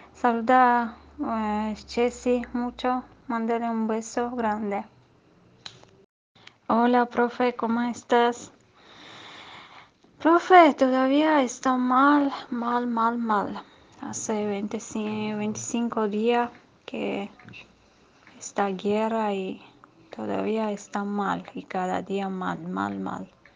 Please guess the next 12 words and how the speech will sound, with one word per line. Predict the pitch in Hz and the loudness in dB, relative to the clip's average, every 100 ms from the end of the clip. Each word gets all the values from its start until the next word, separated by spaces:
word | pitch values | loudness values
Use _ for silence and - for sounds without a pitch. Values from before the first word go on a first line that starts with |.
| - - - - - | -20 -20 -20 -10 -4
El | 202 | -2
mundo | 202 220 220 214 | 0 0 0 -2
no | 202 185 | -2 -6
quiere | 180 - 214 208 190 | -6 -4 -2 -2 -4
ayudar | 170 - 180 180 190 190 | -6 -8 -10 -6 -6 -4
a | 180 | -4
nuestro | 170 170 175 - - 180 | -4 -6 -8 -10 -10 -10
país, | - 175 175 196 196 - - | -6 -4 -4 -6 -8 -12 -10
no | 185 185 | -6 -6
hacen | 196 - 180 175 180 185 | -8 -10 -10 -8 -6 -4
nada, | 196 180 175 175 | -2 -4 -6 -8
cero. | - - 196 180 - | -14 -8 -6 -4 -6